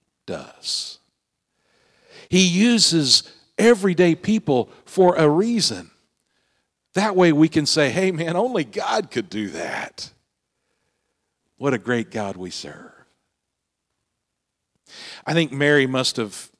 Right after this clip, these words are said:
experienced some of that when this angel appears. In verse twenty-six, the, the angel just kind of appears out of nowhere, sent from God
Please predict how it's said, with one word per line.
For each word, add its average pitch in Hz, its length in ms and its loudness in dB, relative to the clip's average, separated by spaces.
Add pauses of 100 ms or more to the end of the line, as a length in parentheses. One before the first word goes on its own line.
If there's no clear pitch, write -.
experienced 123 960 0
some 131 320 0
of 113 140 -2
that 117 320 0 (1500)
when 127 480 4 (520)
this 143 420 2 (420)
angel 156 480 2
appears. 190 720 -2 (960)
In 135 100 -4
verse 135 240 0
twenty-six, 156 640 -2
the, 127 260 2 (360)
the 127 320 0
angel 165 420 0
just - 400 -8
kind 156 180 -2
of 160 120 0
appears 180 500 2
out 139 160 2
of 127 80 0
nowhere, 127 640 -2 (640)
sent 196 360 2
from 185 240 0
God 120 440 0